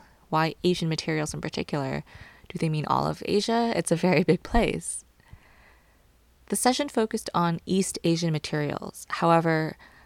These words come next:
the title reads only Asian. If we mean East Asian, we must specify so because conflating Asian and East Asian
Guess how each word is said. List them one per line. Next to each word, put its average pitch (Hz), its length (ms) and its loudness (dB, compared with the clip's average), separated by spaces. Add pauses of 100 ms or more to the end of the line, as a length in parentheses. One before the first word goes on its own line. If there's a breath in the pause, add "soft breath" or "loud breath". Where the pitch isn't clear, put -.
(120 loud breath)
the 170 80 2
title 208 340 4
reads 170 360 0 (100)
only 156 340 -2
Asian. 196 600 -4 (480)
If 185 180 0
we 202 100 6
mean 220 400 6
East 196 300 0
Asian, 151 480 -4
we 160 120 2
must 165 320 2
specify 156 480 -2
so 139 420 -4
because 143 420 -6
conflating 185 640 0
Asian 160 480 -2 (380 loud breath)
and 156 180 -4
East 202 320 2
Asian 147 380 -2